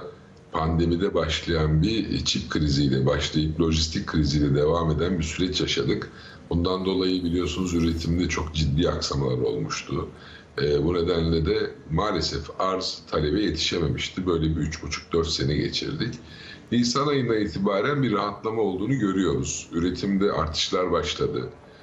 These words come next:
Ee, her ne kadar tamamen yüzde yüz çözüldü demek için biraz erken olsa da en azından üretimdeki artış bizi birazcık rahatlatıyor. Tabii bugün,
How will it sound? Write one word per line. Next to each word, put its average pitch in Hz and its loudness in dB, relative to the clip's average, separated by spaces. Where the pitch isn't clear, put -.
Ee, 73 0
her 117 -2
ne 110 0
kadar 107 0
tamamen 104 0
yüzde 95 0
yüz 95 0
çözüldü 92 2
demek 65 -2
için 71 -2
biraz 71 0
erken 69 0
olsa 64 -2
da 101 0
en 127 -2
azından 92 0
üretimdeki 90 -2
artış 76 -2
bizi 85 2
birazcık 76 0
rahatlatıyor. 82 -2
Tabii 123 0
bugün, 113 2